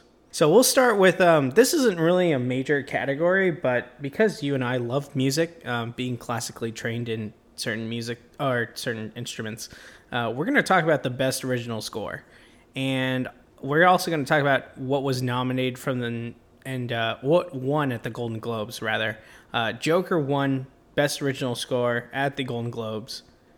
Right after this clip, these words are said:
And, uh, let's go with our picks right here. And I'll start off. Uh, out of the cat, out of the nominees, which is Joker, Little Woman, Marriage Story, nineteen seventeen, and Star Wars:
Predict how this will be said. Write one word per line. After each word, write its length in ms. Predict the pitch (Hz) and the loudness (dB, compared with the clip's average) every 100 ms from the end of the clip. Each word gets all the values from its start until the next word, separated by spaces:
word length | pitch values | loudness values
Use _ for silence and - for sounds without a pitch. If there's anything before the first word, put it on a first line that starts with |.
| _ _ _ | _ _ _
And, 280 | 123 120 120 | -8 -6 -2
uh, 400 | 117 113 110 104 - _ _ _ - | 0 0 0 -4 -8 _ _ _ -16
let's 360 | 131 135 143 | -6 -4 -2
go 220 | - 143 139 | 2 4 4
with 160 | 123 | 2
our 140 | 117 113 | -2 -2
picks 340 | 143 131 - | -2 -2 -4
right 180 | 113 110 | -6 -4
here. 420 | 147 120 117 139 - | -2 0 -2 -6 -10
And 140 | 139 131 | -4 -4
I'll 100 | 135 | -2
start 260 | - 131 | 0 2
off. 280 | 139 127 - - - - - | 2 2 -2 -16 -20 -14 -2
Uh, 300 | 135 131 131 | 2 2 0
out 160 | 139 170 | 2 2
of 100 | 190 | 4
the 80 | 170 | 0
cat, 400 | - 160 160 - | 2 2 2 0
out 120 | 156 185 | 0 0
of 140 | 175 | 2
the 300 | 160 151 135 | 2 4 2
nominees, 540 | 131 143 131 135 123 135 | 2 0 2 0 -2 -4
which 180 | 123 | -4
is 140 | 123 - | -6 -4
Joker, 420 | 143 147 143 147 | 0 0 0 -2
Little 260 | 139 127 120 | 0 -2 0
Woman, 460 | 151 156 143 143 - - _ - | 2 2 2 -2 -6 -20 _ -2
Marriage 320 | 147 135 - | 0 0 -2
Story, 300 | 151 135 143 | 0 2 2
nineteen 460 | 131 131 135 151 | 0 -2 -4 -4
seventeen, 400 | 135 135 123 151 | -2 -2 -4 -4
and 100 | 120 | -6
Star 420 | 110 - 170 202 147 | -6 2 4 6 4
Wars: 360 | 123 135 151 | 2 -2 -4